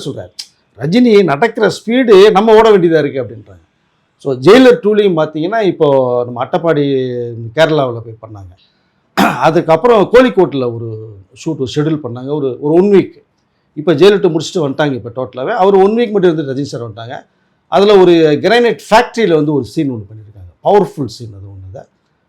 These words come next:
அஹ், நிஜ ஃபேக்டரியில போய் ரஜினி கிளாஷ் பண்ற மாதிரி ஒரு சீன் ஒண்ணு.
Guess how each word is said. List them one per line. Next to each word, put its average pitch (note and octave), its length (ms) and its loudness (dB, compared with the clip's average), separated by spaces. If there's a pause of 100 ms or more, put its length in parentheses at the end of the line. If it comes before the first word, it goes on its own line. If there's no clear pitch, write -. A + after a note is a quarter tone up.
(120)
அஹ், C3+ 300 -8
நிஜ C#3 240 0
ஃபேக்டரியில D3 500 -2
போய் C#3 220 -6 (400)
ரஜினி C3 340 -8
கிளாஷ் B2 300 -10
பண்ற A2 260 -18
மாதிரி A#2 160 -14
ஒரு A2 180 -16
சீன் A2+ 280 -18
ஒண்ணு. A2 280 -20